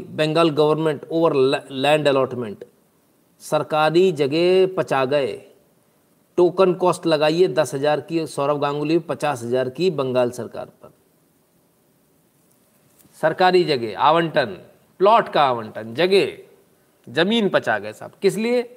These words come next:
बोले जी हम अपना फलाना चलाएंगे, ढिकाना चलाएंगे, हाँ? तो इन्होंने जगह ली थी और जगह जो है उस पर इनको गलत तरीके से जगह ली,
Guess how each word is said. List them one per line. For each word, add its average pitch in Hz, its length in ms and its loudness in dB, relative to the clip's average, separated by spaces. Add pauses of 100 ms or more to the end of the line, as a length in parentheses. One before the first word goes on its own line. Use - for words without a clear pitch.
(380)
बोले 165 180 0
जी 165 160 0
हम 147 180 -2
अपना 147 200 -6
फलाना 135 360 -4
चलाएंगे, 131 420 -4
ढिकाना 113 360 -10
चलाएंगे, - 580 -14 (760)
हाँ? 208 300 -18 (2500)
तो - 60 -12
इन्होंने 143 420 -6 (640)
जगह 156 320 0
ली 110 140 -8
थी - 240 -16
और 117 320 -10
जगह 127 400 -2 (1500)
जो 117 100 -12
है 131 240 -12 (200)
उस 147 140 -12
पर 156 160 -2
इनको 127 360 -8 (300)
गलत 190 260 0
तरीके 151 260 -4
से 127 160 -4
जगह 113 120 -8
ली, 151 160 -14